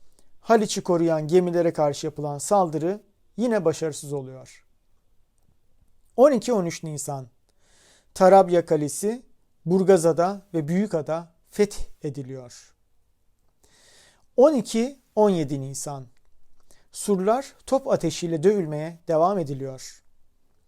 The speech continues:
On sekiz Nisan. Geceleyin davullar çalınıp meşaleler yakılarak günlerdir süren top atışları sonucunda tahrip olan Topkapı Edirne Kapı arasındaki surlara yönelik ilk büyük hücum gerçekleştiriliyor.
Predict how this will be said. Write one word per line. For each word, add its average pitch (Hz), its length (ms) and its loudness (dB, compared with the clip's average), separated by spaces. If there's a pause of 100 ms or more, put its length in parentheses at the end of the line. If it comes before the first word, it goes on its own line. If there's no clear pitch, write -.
(600)
On 170 160 -2
sekiz 190 340 -6
Nisan. 135 480 -12 (800)
Geceleyin 214 500 4
davullar 190 400 4
çalınıp 196 580 -6 (120)
meşaleler 165 600 0
yakılarak 208 720 -4 (400)
günlerdir 180 640 0
süren 156 400 -6
top 240 280 -6
atışları 156 440 -6
sonucunda 165 580 -4
tahrip 170 440 -6
olan 175 320 -2 (480)
Topkapı 208 600 -2
Edirne 202 360 2
Kapı 156 240 -6
arasındaki 165 580 -4
surlara 208 440 -2
yönelik 165 580 -4 (380)
ilk 285 320 0
büyük 196 360 -6
hücum 165 360 -4
gerçekleştiriliyor. 135 1200 -10